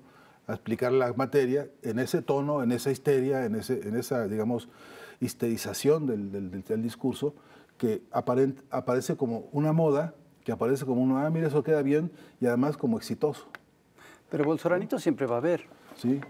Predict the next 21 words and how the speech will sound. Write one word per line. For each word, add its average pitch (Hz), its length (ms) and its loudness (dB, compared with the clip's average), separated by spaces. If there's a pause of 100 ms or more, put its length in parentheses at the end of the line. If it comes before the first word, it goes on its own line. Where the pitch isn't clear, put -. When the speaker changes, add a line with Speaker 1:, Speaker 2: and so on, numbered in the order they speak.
Speaker 2:
Pero, 123 200 2
este, 127 260 -2
lo 139 60 0
importante 151 360 0
es - 60 -8
esto 151 140 -6
que 139 120 -4
dices, 143 400 -6
este - 160 -8
ejemplo - 240 -6
que 127 100 -6
decías 120 320 -6
de 123 80 -8
cuando, 107 460 -6
cuando 101 240 -10
se 110 100 -6
dijo, 110 240 -8
"Ya 180 80 -4
hay 196 60 -4
que 220 100 -4
perdonar 143 560 -2